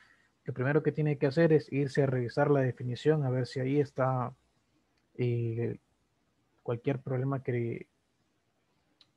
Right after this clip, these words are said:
y a ver si ahí se resuelve el problema que haya tenido en algún momento. Entonces, eh, es importante que la leamos y, y la analicemos. Y si hay alguna duda, es,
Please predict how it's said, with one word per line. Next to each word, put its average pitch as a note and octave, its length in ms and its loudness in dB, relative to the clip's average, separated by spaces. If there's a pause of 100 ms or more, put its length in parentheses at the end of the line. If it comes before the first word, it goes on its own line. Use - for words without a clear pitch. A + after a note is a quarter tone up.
(180)
y A#2+ 280 -4
a A#2 100 2
ver C3 140 0
si C3+ 120 0
ahí C#3 120 2
se D3+ 100 0
resuelve D3 440 4
el C3+ 60 0
problema C3 400 -2
que C3+ 100 2
haya C3 160 4
tenido B2+ 580 4 (160)
en B2+ 100 -2
algún A#2+ 300 0
momento. C#3+ 480 6 (880)
Entonces, D#3+ 640 4 (480)
eh, B2+ 280 4
es B2 120 4
importante C3+ 520 4
que B2+ 120 2
la A#2+ 100 6
leamos F3 680 6 (1040)
y, A#2 720 0
y C3 600 6
la A#2+ 120 6
analicemos. A#2+ 680 0
Y B2 60 -8
si A#2+ 180 -2
hay B2 140 4
alguna C3+ 300 0
duda, D3+ 320 6
es, A#2 440 2